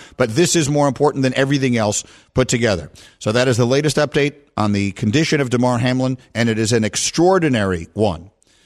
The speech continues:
The biggest concerns, obviously, beyond his immediate dying in the aftermath of what happened, would be for his long-term prognosis. When your heart stops beating, oxygen stops going to your brain. His heart stopped beating for some period of time.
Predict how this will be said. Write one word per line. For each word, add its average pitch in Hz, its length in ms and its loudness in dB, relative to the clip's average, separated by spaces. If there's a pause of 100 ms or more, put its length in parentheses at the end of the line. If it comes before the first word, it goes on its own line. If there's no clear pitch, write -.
(320)
The 107 220 -4
biggest 175 380 0
concerns, 127 580 0
obviously, 117 640 -2
beyond 110 540 -2
his 107 440 -2
immediate 117 680 -2 (340)
dying 101 640 -2
in 98 220 -4
the 98 160 -2
aftermath 101 560 -2
of 95 100 -4
what 92 140 -4
happened, 90 460 -8 (420)
would 113 160 0
be 151 160 2
for 147 200 2
his 127 200 2
long-term 135 640 2
prognosis. 104 720 -2 (360)
When 113 140 0
your 131 140 2
heart 156 260 0
stops 147 320 0
beating, 135 360 -2
oxygen 127 500 -2
stops - 400 -4
going 117 340 0
to 120 140 -4
your 104 180 0
brain. 85 380 -6 (360)
His 110 200 -2
heart 139 220 0
stopped 131 340 -4
beating 120 260 -2
for 113 160 -2
some 135 440 -2
period 127 400 0
of 107 120 -4
time. 82 300 -8